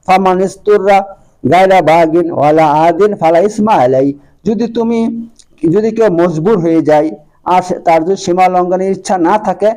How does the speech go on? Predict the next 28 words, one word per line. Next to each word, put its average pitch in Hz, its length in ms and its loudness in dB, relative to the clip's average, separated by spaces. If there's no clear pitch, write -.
ফালা 190 200 4
ইসমা 226 300 -2
আলাই, 233 220 2
তাহলে 190 220 -2
তার 165 160 -2
গুনাহ 135 300 -2
হবে 113 160 -4
না। 104 180 -6
তার 180 140 2
যদি 196 80 -2
সীমা 202 280 0
লঙ্ঘনের 202 320 -2
ইচ্ছা 202 200 -2
না 185 140 -2
থাকে 135 380 -4
আর 170 120 -2
তার 175 340 0
যদি 175 280 -2
মজবুর 160 460 0
হয়ে 160 180 0
যায় 254 280 2
তাহলে 190 300 0
তার 196 120 2
গুনাহ 170 340 0
হবে 135 160 2
না, 127 140 -2
ঠিক 226 180 -4
আছে? 294 180 0